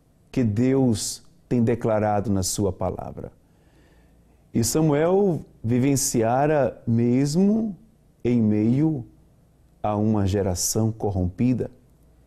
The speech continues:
Outros jovens se comportavam com uma vida até mesma desregrada, entran-, entrando por caminhos a viverem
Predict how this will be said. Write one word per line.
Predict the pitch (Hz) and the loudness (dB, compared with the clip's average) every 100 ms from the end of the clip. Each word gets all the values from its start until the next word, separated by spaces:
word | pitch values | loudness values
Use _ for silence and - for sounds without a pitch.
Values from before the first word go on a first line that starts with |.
| _ _ _ _ _ _ _ _ | _ _ _ _ _ _ _ _
Outros | 117 123 127 107 | -4 0 0 0
jovens | 127 151 170 185 196 - - - - - - - - _ _ | 0 0 0 -2 -4 -6 -10 -14 -20 -20 -20 -20 -20 _ _
se | - 131 | -6 -4
comportavam | 165 165 160 143 120 113 139 156 180 165 185 156 113 - - - - - _ _ _ _ | -2 -2 0 0 0 -2 -2 0 0 2 2 2 0 -6 -20 -20 -20 -20 _ _ _ _
com | - 143 151 | -4 0 2
uma | 131 | 0
vida | 107 139 165 156 147 | 0 0 2 0 0
até | 131 123 131 | -2 0 2
mesma | 117 135 156 170 160 165 160 131 - - - _ _ | 2 2 2 2 0 0 0 0 -4 -12 -20 _ _
desregrada, | 113 160 202 131 156 139 135 151 156 123 107 98 87 - - _ _ - _ - - _ _ _ _ _ - | -2 0 2 2 0 0 0 2 2 2 2 2 0 -6 -20 _ _ -20 _ -20 -20 _ _ _ _ _ -4
entran-, | 117 - 135 156 185 175 - | -2 -2 0 2 2 2 0
entrando | 131 117 143 170 175 | -2 0 0 2 0
por | - 160 156 135 107 | 0 0 2 0 -4
caminhos | - 131 127 160 190 190 - - - - - - _ _ _ | -2 2 2 2 0 -2 -8 -12 -20 -20 -20 -20 _ _ _
a | 107 | -2
viverem | 123 107 127 151 170 170 131 117 | 0 2 2 2 2 2 2 -2